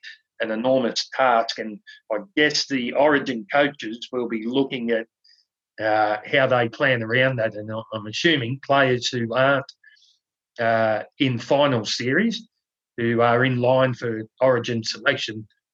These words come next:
would be brought into some sort of training camp, uh, over those lead-up weeks to maintain fitness and, um, just, yeah, I, that massive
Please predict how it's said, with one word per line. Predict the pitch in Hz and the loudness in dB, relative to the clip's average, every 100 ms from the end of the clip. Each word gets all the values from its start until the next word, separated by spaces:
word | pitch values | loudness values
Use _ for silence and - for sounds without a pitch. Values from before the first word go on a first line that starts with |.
| _ - | _ -8
would | 110 | -6
be | 113 104 - _ _ _ _ - | -4 -6 -10 _ _ _ _ 2
brought | 135 120 | 2 2
into | 110 107 | -2 0
some | - 135 117 | 0 0 -2
sort | - 120 | -4 -2
of | 104 | -4
training | 98 117 127 120 104 _ _ _ _ _ - | -4 -2 0 -2 -4 _ _ _ _ _ -8
camp, | 113 117 117 | -2 0 2
uh, | 113 113 | 0 2
over | 123 117 113 | 2 2 2
those | 110 107 104 - _ | 2 0 -4 -10 _
lead-up | 107 131 131 104 - | 2 2 4 2 0
weeks | - 131 131 - - | 0 0 0 -6 -4
to | 110 | 0
maintain | 113 98 120 120 113 | 0 0 0 2 -2
fitness | - 127 123 120 - 110 | -6 -4 -2 -2 -4 -6
and, | 110 101 - - - - _ - | -6 -8 -16 -20 -20 -20 _ -4
um, | 104 104 95 - 113 - _ _ | -4 -4 -10 -16 -20 -20 _ _
just, | 113 117 - - _ | -2 -2 -6 -12 _
yeah, | 120 123 - - | -2 0 0 -2
I, | 120 120 - - - - | -4 -4 -12 -20 -4 0
that | 143 - - _ - - | 0 -2 -20 _ -20 -2
massive | 165 156 190 170 123 | 0 2 2 2 0